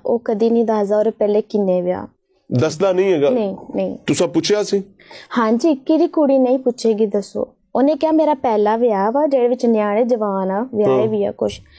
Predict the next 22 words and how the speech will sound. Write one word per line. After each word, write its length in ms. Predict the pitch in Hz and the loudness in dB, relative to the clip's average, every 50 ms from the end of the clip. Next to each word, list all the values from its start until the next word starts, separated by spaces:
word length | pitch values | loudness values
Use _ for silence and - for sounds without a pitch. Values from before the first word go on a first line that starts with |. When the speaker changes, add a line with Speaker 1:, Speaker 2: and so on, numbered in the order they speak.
| - - - - - - - - - - | -20 -20 -20 -20 -20 -10 -6 -2 0 0
Speaker 1:
ਉਹ 360 | 247 240 247 262 262 262 269 254 240 | 2 2 2 2 2 2 2 0 0
ਅਲੈਦਗੀ 560 | 247 233 214 208 208 233 220 214 254 262 254 | 2 2 2 2 0 0 0 2 2 2 2
ਹੋ 200 | 254 247 226 202 | 2 2 2 2
ਗਈ 240 | 202 220 220 220 226 | 2 2 2 2 2
ਆ, 180 | 226 226 226 | 2 0 0
ਗੱਲਬਾਤ 540 | 220 220 220 220 220 202 214 208 208 202 196 - | 0 0 0 0 0 0 0 0 0 0 0 -2
ਨਹੀਂ 140 | 220 220 214 | -2 -2 -2
ਕਰਦੀ, 460 | - 214 208 208 208 202 - 220 220 | 0 0 0 0 -2 0 0 0 2
ਮਜ਼ਲੂਮ 520 | 214 220 214 202 202 202 202 196 190 190 185 | 2 2 2 0 0 0 0 0 0 0 -2
ਬਣ 220 | 185 180 175 180 | -4 -4 -4 -6
ਜਾਂਦਾ 440 | 175 175 175 175 180 180 185 185 185 | -8 -8 -10 -10 -8 -8 -8 -6 -4
ਨਾ, 200 | 214 247 254 240 | -2 0 0 0
ਸਾਰਿਆਂ 500 | 240 - 226 220 214 214 226 226 233 240 | 0 -2 -2 0 0 2 2 2 2 2
ਨੂੰ 120 | 233 226 | 2 2
ਇੱਕੋ 260 | 220 226 - - 233 | 0 -2 -2 0 0
ਹੀ 120 | 233 233 214 | 0 0 0
ਚੀਜ਼ 320 | - - 214 202 190 185 | 0 0 2 2 2 0
ਦੱਸਦਾ, 500 | - - 190 185 180 180 175 - 196 196 | -2 -4 -2 -2 -2 -4 -4 -4 -6 -6
ਸਾਰੀਆਂ 440 | 190 - 214 208 196 196 196 190 190 | -4 -2 -2 -2 0 -2 -2 -4 -4
ਬੁੱਢੀਆਂ 380 | 185 190 185 175 180 180 180 180 | -4 -4 -4 -6 -6 -8 -10 -12
ਨੂੰ। 180 | 185 202 196 _ | -14 -16 -8 _
Speaker 2:
ਤੁਸੀਂ 360 | - 175 165 - 196 196 185 | -2 -2 0 0 0 0 0